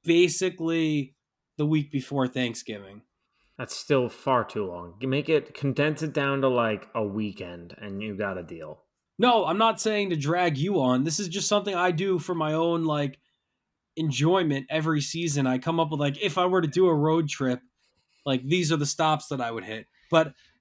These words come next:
Speaker 1: I,
Speaker 2: I,
Speaker 1: at
Speaker 2: I
Speaker 1: some
Speaker 2: get it.
Speaker 1: point, yeah, all right.
Speaker 2: I
Speaker 1: At some point,
Speaker 2: understand.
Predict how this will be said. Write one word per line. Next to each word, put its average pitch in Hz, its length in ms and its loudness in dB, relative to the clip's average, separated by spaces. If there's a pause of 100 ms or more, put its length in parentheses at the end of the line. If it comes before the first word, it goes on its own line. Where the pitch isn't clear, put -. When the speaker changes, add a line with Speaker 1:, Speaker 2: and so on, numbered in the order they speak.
(220)
Speaker 1:
I, 156 140 2
Speaker 2:
I, 156 200 4
Speaker 1:
at 131 200 -2
Speaker 2:
I 156 80 2
Speaker 1:
some 151 140 6
Speaker 2:
get 127 160 6
it. 90 100 -6
Speaker 1:
point, 165 100 -6 (500)
yeah, 156 280 2
all 165 80 0
right. 156 120 6
Speaker 2:
I 165 60 6
Speaker 1:
At 143 100 4
some 226 200 8
point, 123 140 2
Speaker 2:
understand. - 280 2